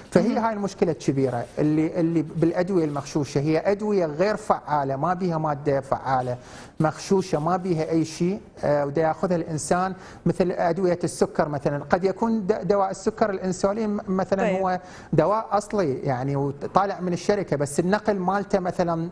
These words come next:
Speaker 1: انضرب الانسولين بسبب درجه الحراره،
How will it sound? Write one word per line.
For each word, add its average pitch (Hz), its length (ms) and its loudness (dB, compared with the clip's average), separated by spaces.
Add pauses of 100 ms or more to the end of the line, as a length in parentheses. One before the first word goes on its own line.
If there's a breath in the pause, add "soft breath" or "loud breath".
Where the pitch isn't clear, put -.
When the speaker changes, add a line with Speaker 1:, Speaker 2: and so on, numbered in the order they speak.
Speaker 1:
انضرب 180 400 0
الانسولين 160 600 0
بسبب 151 460 -2
درجه 156 320 0
الحراره، 139 540 0